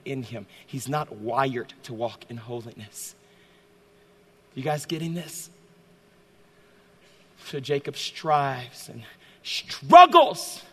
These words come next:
and is so tired and puts on a great show in front of people. But whenever Jacob is at home alone,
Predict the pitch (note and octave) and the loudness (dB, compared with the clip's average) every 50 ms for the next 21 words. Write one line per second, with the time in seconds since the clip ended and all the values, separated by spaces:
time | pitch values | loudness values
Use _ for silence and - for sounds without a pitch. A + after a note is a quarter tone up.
0 | - - - - - - - - - - - - - - E3 D#3 C#3+ - - - | -20 -20 -20 -20 -20 -20 -20 -20 -20 -20 -20 -14 -8 -6 -6 -6 -6 -8 -8 -6
1 | F3+ E3+ D#3+ - - - - - G3 E3+ E3 E3 E3 D3+ C#3+ - - - - - | -6 -6 -6 -8 -12 -16 -14 -10 -6 -4 -4 -4 -4 -4 -6 -10 -14 -16 -20 -20
2 | - - - - - - - - - - - - - - - _ _ _ _ - | -20 -20 -20 -20 -20 -20 -20 -20 -20 -20 -20 -20 -20 -20 -20 _ _ _ _ -20
3 | _ - - - - C#3 C3+ - G3 G#3 - - F3+ E3 D#3 C#3+ C3 D3+ E3+ F3+ | _ -20 -20 -14 -12 -12 -8 -6 -6 -6 -4 -4 -4 -4 -6 -8 -8 -6 -4 -4
4 | F3+ E3+ - - - F#3 E3+ E3 D#3 C#3+ C#3 - - D#3 D3+ C#3 - - - - | -4 -4 -6 -8 -6 -6 -6 -6 -8 -10 -12 -10 -10 -10 -10 -10 -12 -12 -10 -8
5 | F#3+ F3 - - - - D3 - - - - - - - - _ - - - - | -8 -8 -10 -12 -16 -16 -16 -18 -20 -20 -20 -20 -20 -20 -20 _ -20 -20 -20 -20
6 | - - _ _ _ _ _ _ _ _ _ _ - - C#3 D3 D3+ C#3+ D3 C3+ | -20 -20 _ _ _ _ _ _ _ _ _ _ -14 -10 -8 -6 -4 -6 -6 -6
7 | - E3+ E3 E3+ - F3+ D3 D#3 D3 D#3+ D3+ D3+ C3+ D#3+ D#3+ D#3+ D#3+ D#3 D#3+ D#3 | -6 -6 -6 -6 -6 -8 -10 -8 -8 -8 -8 -8 -8 -8 -8 -8 -8 -8 -6 -6
8 | D3+ D#3+ E3+ F3+ F3+ F3+ | -6 -6 -6 -8 -10 -10